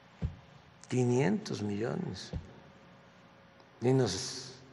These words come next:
va a ayudar bastante. Y ahí voy a la reunión. Y todos los gobernadores esperando, ¿no? ¿Cómo iba a ser la entrega? Y aparece Carstens, que era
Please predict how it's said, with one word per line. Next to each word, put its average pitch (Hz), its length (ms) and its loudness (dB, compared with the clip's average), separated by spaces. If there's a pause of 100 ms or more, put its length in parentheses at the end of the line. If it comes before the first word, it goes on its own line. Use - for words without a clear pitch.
(120)
va 101 60 2
a 143 40 6
ayudar 123 320 4
bastante. 127 680 -2 (440)
Y 123 60 8
ahí 175 140 12
voy 175 280 8 (1500)
a 104 60 -4
la 107 160 4
reunión. 98 360 -4 (1800)
Y 120 100 -4
todos 185 380 10
los 165 160 6
gobernadores 147 540 6
esperando, 110 600 4
¿no? 117 160 -4 (1300)
¿Cómo 131 260 4
iba 120 160 8
a 104 40 0
ser 110 200 0
la 113 80 2
entrega? 131 460 2 (1080)
Y 107 120 4
aparece 117 880 6
Carstens, 120 760 2
que 113 300 0
era 113 320 4